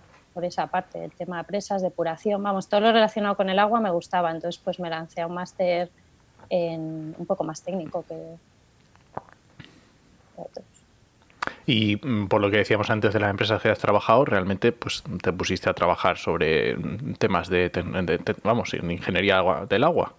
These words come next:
Speaker 2: de
Speaker 1: Sí, de
Speaker 2: gestión de
Speaker 1: hecho, en
Speaker 2: depuradoras y eso, ¿no?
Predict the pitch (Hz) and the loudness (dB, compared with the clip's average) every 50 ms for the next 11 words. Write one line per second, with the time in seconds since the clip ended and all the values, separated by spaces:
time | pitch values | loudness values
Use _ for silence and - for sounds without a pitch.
0 | _ _ - - - - 101 92 87 87 90 92 92 98 98 123 - _ - - | _ _ -20 -8 -4 -2 0 0 2 2 2 0 0 -2 -2 -6 -8 _ -20 -20
1 | - - - - - - - - 220 196 185 175 107 104 104 98 98 - - 226 | -20 -20 -20 -20 -20 -18 -2 2 4 4 6 6 6 6 6 8 8 8 10 10
2 | 226 - 98 95 98 104 120 131 123 104 95 92 90 - 110 139 151 - 98 107 | 8 8 8 8 8 8 8 8 8 8 6 4 4 4 2 2 4 2 2 2
3 | 156 220 | 2 0